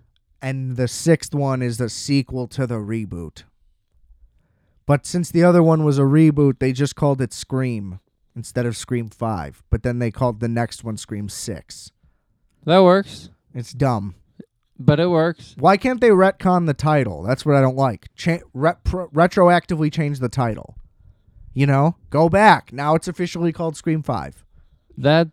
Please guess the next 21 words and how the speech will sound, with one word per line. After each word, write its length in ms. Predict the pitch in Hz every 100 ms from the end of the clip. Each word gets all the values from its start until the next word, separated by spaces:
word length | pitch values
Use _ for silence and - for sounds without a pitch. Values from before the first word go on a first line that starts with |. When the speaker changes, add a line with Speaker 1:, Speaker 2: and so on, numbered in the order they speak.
| _
Speaker 2:
makes 340 | 131 135 117
sense. 420 | - 135 120 - -
Just 200 | 127 117
on, 120 | 123
like, 120 | 185 113
Speaker 1:
Because 180 | 175
Speaker 2:
public 300 | 165 123 120
record 400 | 120 113 - 127
shit. 300 | - 139 139 -
Speaker 1:
Right. 420 | 180 226 175 110
Speaker 2:
It 600 | - - _ _ _ 131
would 20 |
Speaker 1:
Like, 140 | 143
Speaker 2:
take 140 | 143 135
a 40 |
long 240 | 117 113 110
time. 360 | 110 104 98 - _ _ _ _
Speaker 1:
I 120 | - 165
don't 160 | 139
think 160 | 110 87
so. 240 | - 62